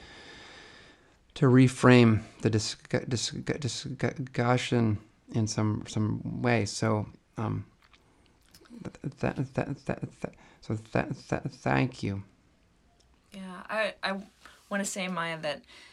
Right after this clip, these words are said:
Speaker 2: um, when I first met Benedict, I, I was struck by how eloquent he was, partly because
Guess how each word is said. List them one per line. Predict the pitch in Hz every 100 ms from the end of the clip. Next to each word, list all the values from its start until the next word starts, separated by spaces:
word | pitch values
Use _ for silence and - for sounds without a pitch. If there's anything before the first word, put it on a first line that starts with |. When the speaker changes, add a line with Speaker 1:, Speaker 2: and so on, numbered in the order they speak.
| _ -
Speaker 2:
um, | 156 160 156 160 - - - _ _ _ _ _
when | - 196
I | 170
first | 175 214 208
met | 190 -
Benedict, | 175 165 170 160 - -
I, | 156 156 _ -
I | - 160 131 - _ 170
was | 170 165
struck | - 165 151 -
by | 160 151
how | 156 160 147
eloquent | - 160 208 254 196
he | 165
was, | 143 139 131 135 - _ -
partly | 180 156 190
because | 185 170 175 151 143 -